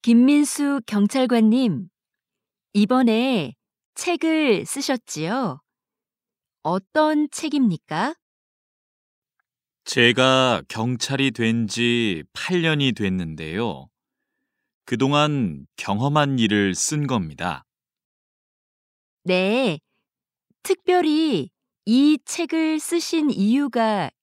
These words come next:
Speaker 1: 있으세요?
Speaker 2: 사람들의 생각처럼 경찰관은 힘든 일을 많이 합니다. 하지만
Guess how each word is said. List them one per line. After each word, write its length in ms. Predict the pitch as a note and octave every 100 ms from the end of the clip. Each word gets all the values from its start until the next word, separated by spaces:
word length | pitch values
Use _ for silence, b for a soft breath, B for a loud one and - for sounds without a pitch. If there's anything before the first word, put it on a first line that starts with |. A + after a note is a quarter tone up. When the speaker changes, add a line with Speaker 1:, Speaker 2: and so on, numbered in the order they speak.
| -
Speaker 1:
있으세요? 840 | G#3+ - A#3+ F#3 D3 C#3+ A3 G4 _ _ _ _ _ _ _ _ _ _ _ _ _ _ _ -
Speaker 2:
사람들의 760 | - A2+ B2 C#3 C#3 C#3+ D3+
생각처럼 1160 | - - D#3 C#3 - - A#2 A#2+ B2+ A2 D2+ B1+ _ _ _ -
경찰관은 1000 | - G#2+ A2+ C3 B2 A#2 A2+ A#2 B2 F2 - _ _ _
힘든 540 | - G3 F#3 F3 D3
일을 380 | A2+ A2 A2 G#2
많이 420 | C#2+ D2 F#2+ B2
합니다. 600 | A#2 G#2+ E2 D#2 C#2 C2 _ _ _ _ _ _ _ _ _ _ _
하지만 840 | - C3 B2 A#2+ B2+ B2 G#2+ D2+